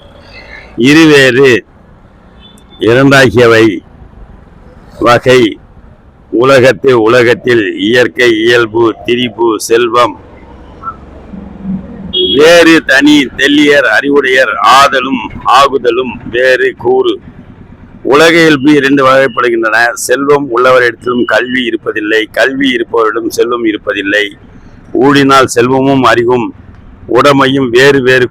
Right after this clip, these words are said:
கூறுகளாக உள்ளன. நல்லவை எல்லாம் தீயவம், தீயவும் நல்லவாம் செல்வம் செயற்கே. நல்லவை நல்லன எல்லா-, எல்லாம் எவையும் தீயவும் கொடியனவும், தீயவும் கொடியனவும்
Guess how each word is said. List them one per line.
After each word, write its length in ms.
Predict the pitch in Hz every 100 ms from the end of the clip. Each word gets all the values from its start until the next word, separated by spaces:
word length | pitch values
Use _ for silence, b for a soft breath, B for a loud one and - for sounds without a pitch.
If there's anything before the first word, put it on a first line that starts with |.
| -
கூறுகளாக 460 | 127 123 117 110
உள்ளன. 380 | 107 107 104 104 98 - - - - - - - - -
நல்லவை 540 | 107 120 135 139 139
எல்லாம் 380 | 131 120 123 123 104
தீயவம், 460 | 120 120 120 127
தீயவும் 440 | 117 120 120 127 117
நல்லவாம் 420 | 113 117 117 117
செல்வம் 360 | 110 107 113
செயற்கே. 460 | 101 104 95 110 107 - - - - - - -
நல்லவை 600 | 110 120 123 117 120 123 104 -
நல்லன 460 | 101 110 113 113 110 117 101 - - 101
எல்லா-, 360 | 113 117 120 120 -
எல்லாம் 540 | 104 113 117 123 113 - - - - - - - -
எவையும் 540 | 104 120 127 127 127 117 104
தீயவும் 500 | 120 120 120 117 117 101 -
கொடியனவும், 580 | 107 117 117 113 120 101 - - - -
தீயவும் 500 | - 131 120 113 120 104 - - -
கொடியனவும் 640 | 120 127 120 113 117 110